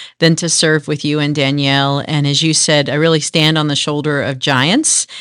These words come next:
and so many great leaders and role models that came before us.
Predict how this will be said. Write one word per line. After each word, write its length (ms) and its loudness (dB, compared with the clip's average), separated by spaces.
and 100 0
so 200 2
many 200 2
great 360 -2
leaders 840 -2
and 180 -2
role 140 2
models 460 -2
that 100 -4
came 300 -2
before 340 -4
us. 320 -4